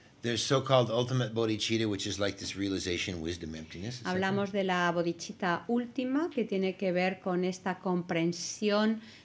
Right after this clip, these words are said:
Speaker 2: de la vacuidad, la naturaleza de la realidad.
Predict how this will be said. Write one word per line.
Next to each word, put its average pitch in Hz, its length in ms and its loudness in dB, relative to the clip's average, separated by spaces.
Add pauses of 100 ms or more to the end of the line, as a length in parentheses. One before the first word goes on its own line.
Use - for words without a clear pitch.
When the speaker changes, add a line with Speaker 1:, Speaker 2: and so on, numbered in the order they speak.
(100)
Speaker 2:
de 185 500 4
la 170 140 4
vacuidad, 175 640 0
la 214 120 -2
naturaleza 175 480 -2
de 175 60 -2
la 165 100 -2
realidad. 170 500 -4